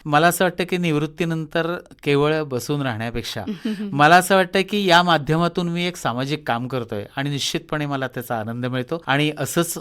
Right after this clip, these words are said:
Speaker 1: मी काम चालू राहील आणि मला निश्चितपणे खात्री आहे किंवा मला विश्वास आहे की या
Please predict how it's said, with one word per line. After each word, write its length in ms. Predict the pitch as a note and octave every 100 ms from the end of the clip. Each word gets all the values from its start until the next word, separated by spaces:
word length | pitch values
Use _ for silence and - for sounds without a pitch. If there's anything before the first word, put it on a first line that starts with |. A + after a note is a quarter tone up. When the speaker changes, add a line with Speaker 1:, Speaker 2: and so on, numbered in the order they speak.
| -
Speaker 1:
मी 400 | C#3+ C3+ B2+ A#2+
काम 220 | A#2 A#2 A#2+
चालू 320 | A2+ A2+ C3
राहील 420 | G#2 G#2 A#2+ F2+ -
आणि 160 | C3
मला 220 | C#3 C#3+ D3
निश्चितपणे 880 | C#3 - F3 E3 E3 D#3+ D3+ C#3 - -
खात्री 360 | - - D#3+ C3
आहे 100 | G#2
किंवा 340 | A#2+ A#2+ B2
मला 240 | A#2+ A#2
विश्वास 480 | B2+ B2 - E3+ -
आहे 100 | G2+ -
की 520 | C#3 C3+ C3 B2 B2 A2+ A2+ - _ -
या 600 | C3+ B2 B2+ C3+ C3+